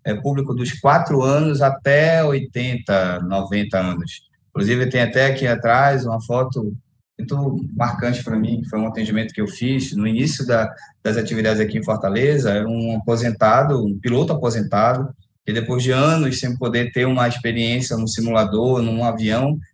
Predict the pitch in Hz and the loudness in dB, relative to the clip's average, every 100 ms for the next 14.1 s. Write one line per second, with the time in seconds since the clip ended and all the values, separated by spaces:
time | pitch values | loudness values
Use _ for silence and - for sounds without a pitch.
0 | _ 107 123 127 - 113 123 123 113 - | _ -4 -2 -2 -2 -2 -2 0 -2 0
1 | 120 123 120 117 107 110 113 107 110 107 | 0 0 2 2 0 0 -2 -2 -2 0
2 | 104 107 - 104 - 117 101 104 98 95 | 0 -2 -2 -4 -2 -4 0 0 0 0
3 | 107 107 117 123 131 127 113 - _ _ | 0 0 2 2 2 0 -4 -12 _ _
4 | _ - 110 120 117 120 135 139 131 131 | _ -2 0 0 0 0 0 0 0 0
5 | 143 135 120 117 101 - 95 107 107 107 | 0 0 2 2 0 -2 -2 -2 -2 -4
6 | 123 131 123 110 113 135 143 131 120 117 | -2 -2 0 0 2 4 4 6 4 2
7 | - 123 123 113 123 117 107 101 107 113 | -2 -2 -2 -2 -2 0 0 -2 0 2
8 | 127 127 127 - _ _ _ _ 120 127 | 2 -2 -6 -14 _ _ _ _ -6 -2
9 | 131 - 127 156 151 143 135 131 123 135 | -2 0 2 2 0 -2 -2 -2 -2 -2
10 | 127 113 113 117 110 107 104 104 113 - | -2 -2 -2 -2 -2 0 2 2 0 -4
11 | - 92 95 101 107 107 - 110 110 113 | -6 -4 -2 -4 -4 -2 0 0 2 0
12 | 123 123 - 120 - 131 131 117 107 110 | 0 -2 0 -2 -2 0 2 2 0 -2
13 | 104 117 - 120 123 117 113 117 117 117 | -2 -4 -4 -2 2 4 4 4 0 0
14 | 113 | 0